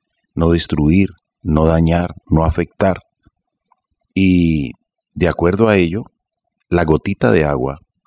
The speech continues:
o el granito de arena, como siempre decimos comúnmente, que aporta él, ella, en las mejores acciones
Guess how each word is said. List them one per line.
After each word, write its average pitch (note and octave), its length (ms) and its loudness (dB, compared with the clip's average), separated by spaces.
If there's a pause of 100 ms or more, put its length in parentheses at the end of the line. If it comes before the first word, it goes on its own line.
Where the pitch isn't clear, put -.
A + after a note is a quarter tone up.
(440)
o F2 120 2
el E2 80 0
granito D#2 480 0
de F2+ 80 4
arena, D2 240 -2
como - 220 0
siempre D#2 580 0
decimos D#2 580 2
comúnmente, D2+ 760 0 (720)
que D#2 120 -2
aporta D2+ 720 -2 (400)
él, D2+ 340 0 (160)
ella, D2+ 560 0 (800)
en G2 180 2
las E2+ 160 0
mejores F#2+ 500 0
acciones C#2+ 680 -2